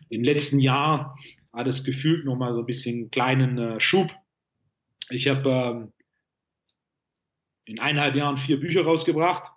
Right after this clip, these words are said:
Das vierte die kommt jetzt gerade online. Die ersten drei wurden direkt zu Bestsellern,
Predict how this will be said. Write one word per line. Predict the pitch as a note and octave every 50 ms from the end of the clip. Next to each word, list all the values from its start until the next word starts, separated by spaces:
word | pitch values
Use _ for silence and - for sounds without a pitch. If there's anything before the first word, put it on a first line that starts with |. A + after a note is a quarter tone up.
| _ -
Das | - -
vierte | - D3+ C#3+ C#3 C#3 C3+ C3+ C3+ - - _ _ _ _ _ _ _ _ -
die | C#3 C#3 _ _ _
kommt | - - D3 C#3 C3+
jetzt | C3+ C3 C3+ C3
gerade | B2 A#2+ A#2+ C#3
online. | D3 D#3+ E3+ D#3+ D3+ D3 C3+
Die | C3 C3 C#3+
ersten | C#3 C#3 C3+ - - C3+ B2+
drei | C3+ C3 B2+ C#3 D#3 D3+ D3 - - - - - - _ -
wurden | A#2+ A#2+ B2+ B2 C3 C3+ C3+ C3 C3
direkt | B2+ B2+ B2+ C#3 C3+ -
zu | - F3+ -
Bestsellern, | - D3+ C#3+ - - - D3+ C#3+ C#3 C#3+ C#3 C3+ -